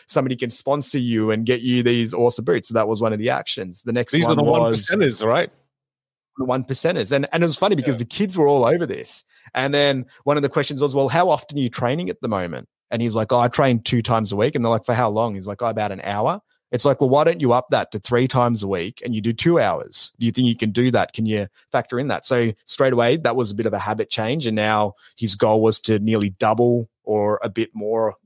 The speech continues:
Speaker 1: on his training time. Uh, the next bit was, uh, one of the kids suggested, "Can you find a mentor?" And we're going now into knowledge around getting some coaches, which is the K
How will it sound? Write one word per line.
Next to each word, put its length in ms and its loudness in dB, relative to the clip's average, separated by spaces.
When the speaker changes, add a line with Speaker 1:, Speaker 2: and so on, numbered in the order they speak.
Speaker 1:
on 80 -8
his 140 -8
training 340 -4
time. 300 0
Uh, 680 4
the 100 2
next 280 0
bit 200 0
was, 720 2
uh, 60 -4
one 160 -2
of 80 -4
the 200 -4
kids 200 -6
suggested, 680 0
"Can 140 2
you 60 4
find 220 2
a 60 6
mentor?" 500 0
And 320 0
we're 100 -6
going 240 0
now 160 2
into 180 -2
knowledge 640 0
around 680 0
getting 180 -2
some 220 -2
coaches, 400 0
which 120 -8
is 120 -8
the 80 -2
K 440 0